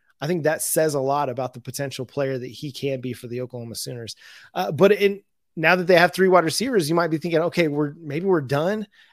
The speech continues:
at wide receiver." Well, it doesn't sound like they're backing off on Zion Reagans at all, or that Zion Reagans is <laughs> backing off on the Oklahoma Sooners at all.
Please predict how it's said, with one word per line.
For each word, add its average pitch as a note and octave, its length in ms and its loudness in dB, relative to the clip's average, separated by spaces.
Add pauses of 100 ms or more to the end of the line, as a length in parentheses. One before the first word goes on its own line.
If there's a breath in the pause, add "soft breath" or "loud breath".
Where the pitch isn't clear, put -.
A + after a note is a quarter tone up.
at F#3 160 -2
wide F#3 160 2
receiver." G#3 460 -2
Well, F3 140 0
it E3 60 -4
doesn't F3 260 -2
sound G3+ 340 0
like E3+ 280 -2 (340 soft breath)
they're D#3 300 4
backing D3+ 460 0
off E3 480 -4
on D3+ 160 0
Zion D#3 340 0
Reagans C#3+ 480 -2
at C3 60 -6
all, C3+ 320 -2
or D3+ 160 2
that C#3 200 -4
Zion D3+ 380 0
Reagans D3+ 380 -2
is C#3+ 140 -2
<laughs> B2+ 120 -6
backing D3 280 -4
off B2+ 300 -10 (320 loud breath)
on D#3 120 0
the E3 80 -4
Oklahoma E3 400 0
Sooners F3+ 340 0
at A#2+ 60 -4
all. A2+ 200 -12